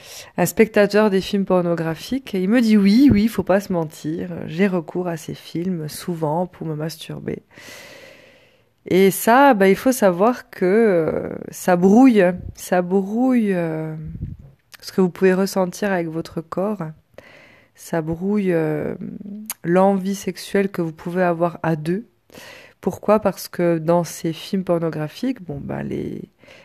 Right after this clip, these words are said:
les situations, les scénarios, les positions sont particulières,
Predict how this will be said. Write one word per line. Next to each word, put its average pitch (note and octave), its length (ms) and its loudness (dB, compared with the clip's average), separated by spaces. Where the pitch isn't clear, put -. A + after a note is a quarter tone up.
les E3 100 -2
situations, E3+ 1000 -2
les E3+ 140 0
scénarios, D#3 880 -4
les D3+ 120 -4
positions E3 720 -4
sont - 320 -6
particulières, E3+ 1000 -6